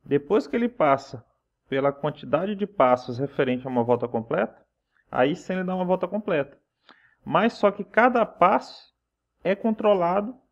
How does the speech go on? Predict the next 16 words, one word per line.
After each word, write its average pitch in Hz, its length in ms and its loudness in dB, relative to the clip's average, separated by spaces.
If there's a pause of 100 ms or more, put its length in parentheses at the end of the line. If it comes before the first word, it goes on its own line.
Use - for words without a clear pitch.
(140)
separadamente, 208 1120 0 (560)
através 156 800 2 (240)
do 165 160 0
acionamento 175 680 -4
das 160 560 0 (360)
bobinas, 165 680 -6 (360)
feito 143 240 -2
através 151 340 -2
desses 160 300 -10
fios, 135 320 -4
que - 80 -8
a 139 40 -4
gente 135 140 -10
vai 143 140 0
ver 147 160 -4
detalhadamente. 170 1120 -4